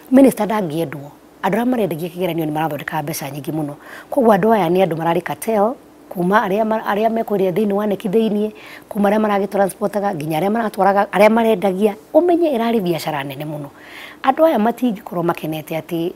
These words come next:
rĩu mati-, biacara yao ĩrarĩ ya mamirioni ma mbeca nĩ yathira oro ũguo. Na koguo no nginya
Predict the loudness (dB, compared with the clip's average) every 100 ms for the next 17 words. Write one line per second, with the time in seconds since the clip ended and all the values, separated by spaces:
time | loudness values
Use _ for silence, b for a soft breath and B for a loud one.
0 | -2 -2 -2 -4 0 0 0 -4 -2 2
1 | 2 2 -2 0 -2 -2 -6 -8 -8 -4
2 | 0 2 2 0 -2 -4 -6 -6 -4 -6
3 | -4 -4 -4 -4 -4 -4 -2 -2 -2 -6
4 | B B B B 0 4 4 6 4 2
5 | -6